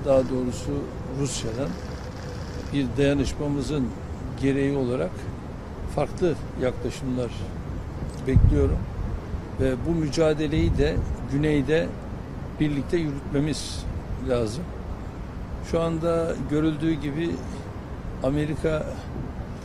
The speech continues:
Suriye ile de pek şu anda ilintili değil. Ha, burada şimdi kim var? İran var, Rusya var, biz varız. Ama buradaki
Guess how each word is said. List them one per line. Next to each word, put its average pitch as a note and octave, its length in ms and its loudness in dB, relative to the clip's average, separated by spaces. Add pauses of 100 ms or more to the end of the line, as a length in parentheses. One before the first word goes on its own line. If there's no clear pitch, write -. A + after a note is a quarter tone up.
(120)
Suriye D3 520 2
ile D3+ 260 2
de C#3+ 160 0
pek D3 160 2 (1500)
şu C#3+ 100 2
anda C#3 340 4
ilintili C#3 640 0
değil. C3 180 0 (1400)
Ha, D3 100 -2 (100)
burada D#3 260 0
şimdi D#3 440 0 (320)
kim C#3+ 260 0
var? D#3+ 160 2 (800)
İran C3 420 4
var, E3 120 2 (680)
Rusya A#2 300 0
var, F3 260 0
biz C#3 220 -2
varız. - 300 0 (1160)
Ama C3 120 4 (160)
buradaki D3+ 560 0